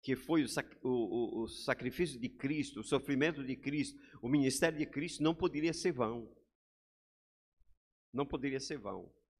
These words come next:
Irmãos, não permita que nada além de Cristo reja a tua vida espiritual. Não permita que outros venham querer reger a tua vida espiritual.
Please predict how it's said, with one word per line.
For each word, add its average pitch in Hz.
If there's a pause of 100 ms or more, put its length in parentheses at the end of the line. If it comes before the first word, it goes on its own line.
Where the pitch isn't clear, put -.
(220)
Irmãos, 139 (400)
não 160
permita 156
que 135
nada 127
além 123 (400)
de 98
Cristo - (680)
reja 131 (120)
a 123
tua 139
vida 120
espiritual. 92 (1160)
Não 170
permita 160
que 147 (220)
outros - (840)
venham 170
querer 170
reger 165
a 147
tua 131
vida 139
espiritual. 107